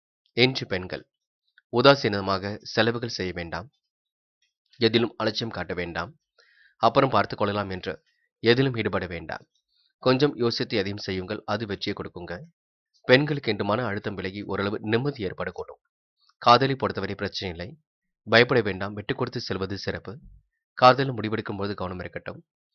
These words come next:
காதலில் நீங்க கொஞ்சம் கவனமாகவே இருக்க பாருங்கள். இன்று மாணவர்கள் எல்லா வகையிலும் நன்மை இருக்குங்க.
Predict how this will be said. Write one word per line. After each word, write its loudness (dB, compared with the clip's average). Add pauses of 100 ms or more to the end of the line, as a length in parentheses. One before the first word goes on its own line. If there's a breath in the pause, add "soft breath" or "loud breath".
(220)
காதலில் 4
நீங்க -10
கொஞ்சம் -10 (140)
கவனமாகவே 0
இருக்க -10
பாருங்கள். -8 (560)
இன்று 2
மாணவர்கள் -8 (760)
எல்லா 2
வகையிலும் -4
நன்மை -6
இருக்குங்க. -12